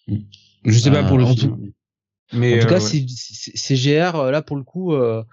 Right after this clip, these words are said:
Speaker 2: euh, ils s'en mettent, euh, ils s'en mettent pas mal, quoi. Sur, sur la première semaine, Jujutsu a quand même fait, euh, près de, enfin, près de trois cent cinquante mille entrées, quoi.
Speaker 1: Mm.
Speaker 2: Donc, c'est quand même plutôt, euh, plutôt très bien, quoi, hein, pour, euh,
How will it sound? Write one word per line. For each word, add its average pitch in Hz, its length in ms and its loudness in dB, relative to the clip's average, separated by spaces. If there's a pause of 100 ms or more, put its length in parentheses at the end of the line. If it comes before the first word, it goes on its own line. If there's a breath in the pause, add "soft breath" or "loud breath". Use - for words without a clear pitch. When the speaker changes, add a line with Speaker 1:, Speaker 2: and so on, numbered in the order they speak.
(440 loud breath)
Speaker 2:
euh, 80 1160 -6
ils 107 140 0
s'en 113 220 0
mettent, 117 300 0
euh, 104 340 2
ils 104 80 0
s'en - 180 -4
mettent 127 220 -2
pas 123 100 0
mal, 98 220 0
quoi. 95 180 -2
Sur, - 220 0
sur - 140 0
la 143 100 2
première 185 400 -2
semaine, 175 520 -4
Jujutsu 135 380 -6
a 151 80 -2
quand 127 200 -4
même 127 100 -8
fait, 165 260 -2 (480 soft breath)
euh, 104 640 2
près 156 260 0
de, 131 120 -2
enfin, 117 380 -2
près - 140 -2
de 147 60 -2
trois 156 200 0
cent 175 160 -2
cinquante 143 420 -4
mille 151 140 0
entrées, 131 300 -2
quoi. - 240 -10 (420)
Speaker 1:
Mm. 117 60 -6
Speaker 2:
Donc, 113 160 -2
c'est - 100 -12
quand 113 100 0
même 123 120 0
plutôt, 131 380 0
euh, 104 140 2
plutôt - 260 -6
très 123 200 -2
bien, 98 180 0
quoi, 92 160 -2
hein, 107 120 2
pour, 98 260 -4
euh, 87 120 0